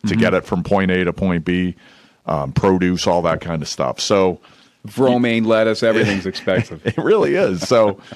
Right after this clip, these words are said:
Speaker 1: uh, and it happened quickly is my point. Like, you know, a year ago, y-, you could get eggs for a dollar ninety-nine, no problem. So it's jumped up quickly. So that answer, if you ask somebody, say, eighteen months ago,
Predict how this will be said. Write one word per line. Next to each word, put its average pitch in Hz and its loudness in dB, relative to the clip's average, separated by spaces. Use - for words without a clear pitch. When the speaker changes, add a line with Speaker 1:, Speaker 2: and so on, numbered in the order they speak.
Speaker 1:
uh, 101 2
and 127 2
it 139 2
happened 156 0
quickly 156 0
is 85 -6
my 92 0
point. 117 -2
Like, 82 -2
you 110 -2
know, 85 -2
a 82 0
year 131 2
ago, 87 0
y-, 87 -10
you 92 -4
could 82 -6
get 87 0
eggs 87 -2
for 85 -2
a 82 -2
dollar 82 0
ninety-nine, 78 -2
no 76 -4
problem. 76 -2
So 80 0
it's - -2
jumped 117 0
up 107 0
quickly. 101 0
So 90 0
that 92 0
answer, 101 0
if 95 -2
you 110 2
ask 104 0
somebody, 101 0
say, 90 -2
eighteen 92 0
months 98 0
ago, 85 0